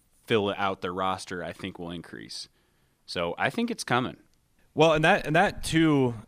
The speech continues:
Speaker 2: I think, lends itself to this year being so unique in fantasy is because there, you know, we talked with Ian Rappaport, N F L Insider, on Friday,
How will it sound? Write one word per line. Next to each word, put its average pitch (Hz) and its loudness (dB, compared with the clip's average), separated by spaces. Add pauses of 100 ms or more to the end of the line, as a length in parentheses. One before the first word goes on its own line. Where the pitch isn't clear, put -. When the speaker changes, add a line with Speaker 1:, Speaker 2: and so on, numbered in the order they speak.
(100)
Speaker 2:
I 120 2
think, 131 0
lends 123 2
itself 123 0
to - -4
this 131 -2
year 127 0
being 113 -2
so 117 -2
unique 110 0
in 104 0
fantasy 110 0
is 98 -4
because 107 0 (320)
there, 123 2 (400)
you 104 -2
know, 110 2
we 120 0
talked 127 2
with 110 -6
Ian 120 0
Rappaport, 110 2
N 113 2
F 113 -2
L 107 2
Insider, 110 2
on 101 0
Friday, 104 0